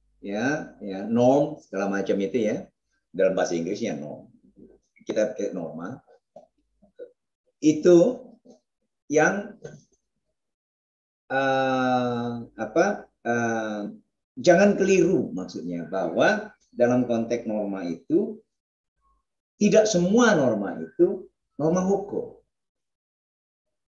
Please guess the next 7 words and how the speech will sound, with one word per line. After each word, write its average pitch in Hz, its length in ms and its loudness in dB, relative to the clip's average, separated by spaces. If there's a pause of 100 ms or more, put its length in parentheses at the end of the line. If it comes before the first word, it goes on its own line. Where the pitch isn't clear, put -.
(480)
Ya, 110 400 -6
maksudnya. 117 800 -2 (320)
Nah, 98 320 -4 (2500)
ada 220 160 6
norma 107 880 -2 (400)
kemasyarakatan. 64 880 -14 (800)
Nah, 67 400 -18